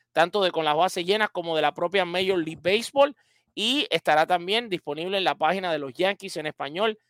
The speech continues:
yankeesbaseball punto com. Por mi parte, le doy las gracias a Dios por haberme dado la salud a hacer un episodio más y a toda la gente linda que se conectó. La gente que está en YouTube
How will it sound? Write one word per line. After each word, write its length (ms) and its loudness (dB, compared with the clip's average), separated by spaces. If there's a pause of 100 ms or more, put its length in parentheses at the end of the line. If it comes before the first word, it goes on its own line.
(240)
yankeesbaseball 880 2 (320)
punto 480 -4
com. 260 -6
Por 140 -8
mi 160 -10
parte, 400 0
le 260 0
doy 380 -4 (200)
las 140 0
gracias 340 4
a 80 2
Dios 280 2 (320)
por 100 -4
haberme 220 0
dado 160 4
la 120 2
salud 260 -2
a 40 0
hacer 180 -2
un 80 -6
episodio 500 -4
más 320 -2 (720)
y 140 -4
a 80 2
toda 200 0
la 100 4
gente 200 -4
linda 300 -4 (380)
que 140 0
se 160 0
conectó. 440 -6
La 140 2
gente 200 0
que 60 0
está 240 6
en 260 -4
YouTube 440 -4